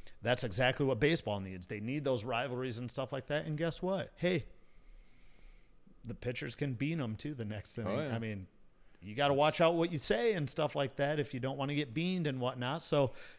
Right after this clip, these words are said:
Speaker 1: good for the, I, I, I love it. I, I think they need more of it, and I wish they would have more of it. I wish these guys would show a little bit of emotion. I mean, you just hit it. If you hit a ninety-five mile an hour fastball out of the park, I'm
Speaker 2: Right.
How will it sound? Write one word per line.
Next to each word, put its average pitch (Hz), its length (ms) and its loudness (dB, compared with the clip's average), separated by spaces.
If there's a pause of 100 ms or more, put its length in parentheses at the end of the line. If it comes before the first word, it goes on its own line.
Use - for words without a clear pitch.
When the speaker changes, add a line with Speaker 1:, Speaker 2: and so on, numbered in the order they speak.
(140)
Speaker 1:
good 180 180 6
for 175 80 -2
the, 151 140 -2
I, 110 180 4
I, - 120 -6 (100)
I 143 100 4
love 104 260 -2
it. 87 240 -12
I, 117 180 -6
I 127 60 0
think 143 220 -2
they 156 80 2
need 139 180 0
more 131 200 2
of 143 100 -2
it, 156 180 2
and 113 120 -2
I 104 40 0
wish 127 280 0
they 127 120 0
would 120 220 0
have 101 240 -4
more 95 220 -4
of 90 80 -8
it. 90 180 -10 (220)
I - 60 -4
wish 127 180 0
these 120 180 -4
guys 120 340 0
would 110 140 -6
show 139 200 0
a - 20 2
little 123 240 2
bit 120 160 0
of 117 100 -2
emotion. 131 580 0 (880)
I - 40 -2
mean, 180 100 4
you 220 60 0
just 214 180 0
hit 170 120 4
it. 147 80 0
If 127 160 -2
you 202 40 2
hit 196 100 4
a 151 60 2
ninety-five 131 500 0
mile 127 180 0
an 127 60 0
hour 117 160 0
fastball 107 520 0
out 104 80 0
of 98 60 -4
the 82 80 -10
park, 117 380 -2
I'm 165 160 2
Speaker 2:
Right. 120 40 -2